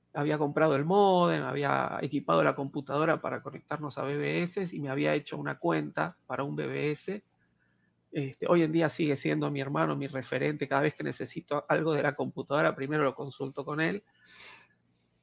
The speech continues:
Eh, y, y me acuerdo que estaba en un B B S y no había, no había, este, un foro de Star Wars. Entonces me comuniqué con el, con el que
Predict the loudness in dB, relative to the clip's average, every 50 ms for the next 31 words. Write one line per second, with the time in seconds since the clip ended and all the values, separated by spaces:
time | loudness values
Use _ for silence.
0 | _ 4 6 6 6 6 4 4 0 -2 -2 -4 -6 -8 -10 -12 -16 -16 _ _
1 | _ _ _ _ 0 2 2 4 4 4 4 4 4 4 4 4 2 2 2 2
2 | 2 2 0 0 -4 -6 -12 _ _ _ _ _ _ _ _ _ -4 0 2 2
3 | 4 6 6 6 6 4 2 0 0 0 2 2 2 2 0 0 -2 0 0 0
4 | 0 2 2 2 0 0 0 0 2 2 2 2 0 -2 -2 0 2 2 2 2
5 | 2 0 0 0 -2 -4 -8 _ _ _ _ _ _ _ _ _ _ _ _ _
6 | _ -2 2 2 4 4 4 2 2 2 0 -2 -4 -8 _ _ -10 -8 -8 -8
7 | -10 -12 -16 -18 -20 _ _ _ _ _ _ _ _ _ -10 -8 -4 2 4 4
8 | 4 4 4 0 -2 -2 0 0 0 0 -2 -6 -10 -12 -14 -18 _ _ _ _
9 | _ -10 -8 -6 -4 -4 -2 -2 -2 -2 -2 -2 -2 -2 -2 -4 -6 -6 -6 -6
10 | -8 -4 0 0 0 2 0 0 -2 -2 -4 -6 -8 -10 -14 -20 _ _ _ _
11 | _ -16 -16 -16 -16 -18 -18 -14 -10 -8 -6 -6 -6 -8 -8 -10 -10 -10 -10 -12
12 | -14